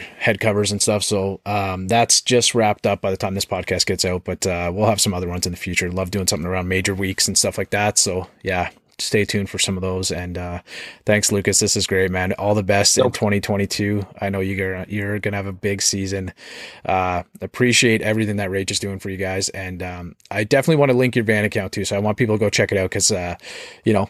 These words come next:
Speaker 1: we're all living with some snow on the ground right now. It's nice to go have a look at, uh, at some of the, uh, <laughs> the nicer spots around Canada right now.
Speaker 2: I'll, uh, before, before you take off, there is one thing I wanted to say with, with Wave.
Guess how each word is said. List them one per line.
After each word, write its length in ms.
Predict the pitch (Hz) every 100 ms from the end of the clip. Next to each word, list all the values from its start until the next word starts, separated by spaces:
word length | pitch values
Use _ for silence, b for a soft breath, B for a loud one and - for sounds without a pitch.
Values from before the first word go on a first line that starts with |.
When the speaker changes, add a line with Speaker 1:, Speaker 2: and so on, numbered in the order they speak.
| -
Speaker 1:
we're 260 | - 113 107
all 180 | 104
living 220 | 113 101 107
with 120 | 101
some 160 | -
snow 180 | 113 107
on 60 | 98
the 60 |
ground 240 | 98 95 92
right 140 | 92
now. 160 | 90 90
It's 160 | 90
nice 160 | 98 90
to 100 | 98
go 160 | 92 87
have 160 | 92
a 60 | 90
look 220 | 87 -
at, 180 | 85 -
uh, 300 | 87 76 - - _ _ -
at 140 | -
some 160 | 104 87
of 40 |
the, 160 | 87 82
uh, 160 | 76 87 -
<laughs> 180 | - -
the 120 | 160 -
nicer 300 | 135 - 110
spots 380 | - 98 87 95
around 160 | 87
Canada 360 | - 82 85 85
right 200 | 85 85
now. 180 | 98 - _ _ -
Speaker 2:
I'll, 220 | 135 143
uh, 160 | 131 120
before, 400 | 117 - 156 151
before 320 | 127 - 143
you 40 |
take 220 | 127 131
off, 180 | 127 113 110 107
there 200 | 131 135
is 180 | 151 156
one 160 | 143
thing 180 | 135 131
I 60 | 120
wanted 240 | 120 117
to 100 | -
say 200 | - 117 127
with, 200 | 131 -
with 180 | - -
Wave. 380 | 127 143 120 -